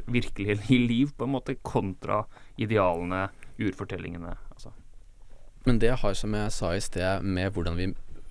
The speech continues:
Speaker 2: hva vi kommer til disse erfaringene med å gjøre. Hva slags grunnleggende syn vi har på hva det vil si å være menneske i det hele tatt, det
Speaker 1: Mm.
Speaker 2: vil jo bestemme hvordan jeg tenker om min erfaring av verden,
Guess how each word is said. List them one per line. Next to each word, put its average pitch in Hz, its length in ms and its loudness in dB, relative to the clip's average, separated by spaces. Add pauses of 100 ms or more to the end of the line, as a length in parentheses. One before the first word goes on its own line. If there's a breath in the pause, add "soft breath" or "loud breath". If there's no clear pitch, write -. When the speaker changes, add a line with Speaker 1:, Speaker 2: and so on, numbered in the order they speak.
(120)
Speaker 2:
hva 92 160 4
vi 101 60 0
kommer 82 400 -2
til 104 140 -4
disse 87 160 -2
erfaringene 82 540 -4
med 85 260 -6 (140)
å 98 120 -2
gjøre. 90 220 -2 (760 loud breath)
Hva 104 160 4
slags 139 220 2
grunnleggende 90 440 2
syn 85 240 0
vi 85 140 0
har 80 240 -2
på - 140 -4
hva 82 100 0
det 80 80 -2
vil 80 80 -2
si 82 140 -2
å - 40 0
være 82 140 0
menneske 82 240 -4
i 76 80 -4
det 85 60 -2
hele 82 180 -4
tatt, - 320 -2
det 117 160 4
Speaker 1:
Mm. - 40 6
Speaker 2:
vil 104 120 2
jo 92 60 0
bestemme 90 520 -2
hvordan 85 300 0
jeg 82 160 -4
tenker 85 380 -4
om 82 60 -2
min 80 140 -4
erfaring 80 420 -4
av 82 100 -6
verden, 80 280 -8